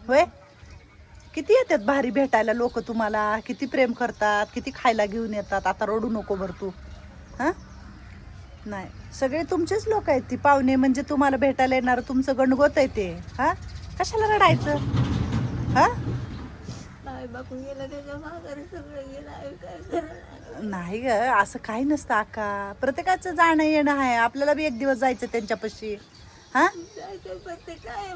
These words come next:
Speaker 2: मी येऊ का येतो, मी काय करावं?
Speaker 1: रडू नको बरं.
Speaker 2: ते आधी मला आलं असतं तर बरं झालं असतं बाई.
Speaker 1: असं कसं म्हणावं? त्यांच्या आधी कसं आपण जावं?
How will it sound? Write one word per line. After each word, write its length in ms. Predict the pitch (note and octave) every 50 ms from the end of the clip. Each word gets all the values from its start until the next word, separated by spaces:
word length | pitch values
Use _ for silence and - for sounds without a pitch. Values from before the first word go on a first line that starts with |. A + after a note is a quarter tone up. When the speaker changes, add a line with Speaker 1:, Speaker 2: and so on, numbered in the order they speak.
| E4 E4+
Speaker 2:
मी 160 | E4+ F4 F4+
येऊ 180 | F4 E4+ E4
का 120 | E4 E4+ D#4+
येतो, 280 | E4 C#4 C4+ - -
मी 80 | C#4+ C4 B3+ - - - - -
काय 100 | F5 -
करावं? 1500 | - - - - - - - G3 G3 - - - - - - - - - - - - - - - - - G#3+ A3 A3
Speaker 1:
रडू 160 | A#3+ A3+ A3+
नको 260 | G3 G#3 F#3+ - F#3+
बरं. 140 | F3 F3 E3+
Speaker 2:
ते 280 | D4+ E4+ - - D#4+ -
आधी 300 | D#4 D4+ D4+ D4+ E4 D#4+
मला 260 | D#4+ D#4+ - - -
आलं 220 | E4+ F4+ F#4 F4
असतं 280 | - F4+ F4 - - F4 - -
तर 80 | E4+
बरं 240 | E4+ F4 E4 E4+ E4+
झालं 540 | F4+ G4+ G4 G#4+ A4 A4 G#4+ G4+ G#4 F4+ E4
असतं 240 | - - G4 - -
बाई. 160 | - - G#3
Speaker 1:
असं 140 | G#3+ - C4+
कसं 220 | C#4+ C#4 - D#4
म्हणावं? 320 | D4 D#4 D4+ D4+ C#4 B3+ B3 -
त्यांच्या 260 | C#4 C4+ B3+ - C4
आधी 180 | B3 B3 A#3+ C4
कसं 220 | C#4 C4 - C4
आपण 260 | B3+ B3+ - B3+ A#3+
जावं? 280 | A#3 B3+ A#3+ A#3 A3+